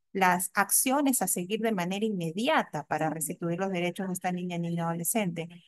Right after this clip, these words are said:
Mirado desde ese punto de vista es transversal, porque en cualquier etapa yo puedo utilizar la tabla de valoración para identificar si las circunstancias de la niña, niño, adolescente han variado, si ya la niña, niño, adolescente puede retornar con su familia porque los factores de protección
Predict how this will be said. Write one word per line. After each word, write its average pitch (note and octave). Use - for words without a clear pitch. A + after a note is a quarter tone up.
Mirado A3
desde G#3+
ese A#3+
punto A#3+
de A#3
vista A#3+
es G#3
transversal, G3+
porque -
en F#3+
cualquier G3
etapa A#3+
yo A#3
puedo C#4
utilizar F#3
la F#3+
tabla F#3+
de F#3
valoración E3+
para F3
identificar F#3
si -
las F3
circunstancias G#3
de F#3
la F3
niña, G#3
niño, A3
adolescente A3
han F#3
variado, A3+
si A3
ya C#4+
la C#4+
niña, C4
niño, B3+
adolescente A3
puede A3
retornar F#3+
con G3
su G3
familia G3
porque -
los E3+
factores A#3
de G#3
protección A3